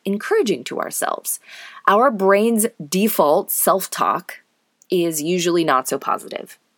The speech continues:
I mean, the horrible things that we say to ourselves and think to ourselves about ourselves throughout the day,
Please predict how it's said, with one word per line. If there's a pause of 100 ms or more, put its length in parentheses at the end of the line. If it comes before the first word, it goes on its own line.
(460)
I
mean,
the
horrible
things
that
we
say
to
ourselves
and
think
to
ourselves
about
ourselves
throughout
the
day,